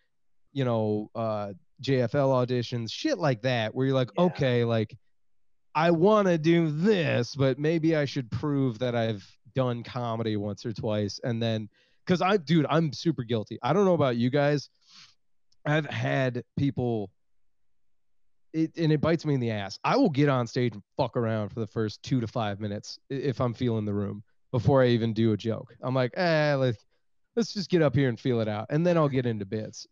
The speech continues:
Speaker 1: But, um, yeah, man, I, I don't know. Like, I kinda going through the, and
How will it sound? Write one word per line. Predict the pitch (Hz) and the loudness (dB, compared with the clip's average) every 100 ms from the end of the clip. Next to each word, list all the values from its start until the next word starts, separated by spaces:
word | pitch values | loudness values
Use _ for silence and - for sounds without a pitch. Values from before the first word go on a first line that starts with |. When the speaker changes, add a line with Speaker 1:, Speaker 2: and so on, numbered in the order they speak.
| - | -4
Speaker 1:
But, | 131 117 110 - | 0 0 -2 -4
um, | 120 120 117 117 117 113 _ _ 151 - _ _ _ _ | -2 0 -2 -6 -10 -14 _ _ -20 -20 _ _ _ _
yeah, | 139 202 | 0 2
man, | 180 139 123 | 4 2 0
I, | 151 190 | -2 -2
I | - | -2
don't | 190 107 | -2 -4
know. | 101 | -6
Like, | 110 117 113 | -6 -6 -6
I | 143 117 - - _ _ _ _ | -8 -8 -12 -20 _ _ _ _
kinda | - 185 180 156 | -2 0 2 2
going | 135 151 143 | 2 2 0
through | 147 143 | 0 -2
the, | 127 160 | 0 0
and | 170 | 0